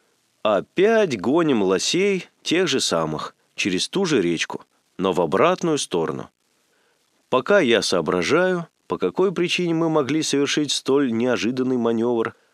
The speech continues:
внизу открывается барачный ансамбль знакомого мне посёлка. Ан-два садится между двумя рядами воткнутых в снег сосёнок,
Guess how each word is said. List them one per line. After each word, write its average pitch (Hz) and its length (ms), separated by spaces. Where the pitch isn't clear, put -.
внизу 107 680
открывается 156 1000
барачный 160 760
ансамбль 139 640
знакомого 135 800
мне 90 260
посёлка. - 800
Ан-два 156 520
садится 110 540
между 95 320
двумя 90 500
рядами 135 640
воткнутых 131 720
в - 40
снег 110 300
сосёнок, 78 720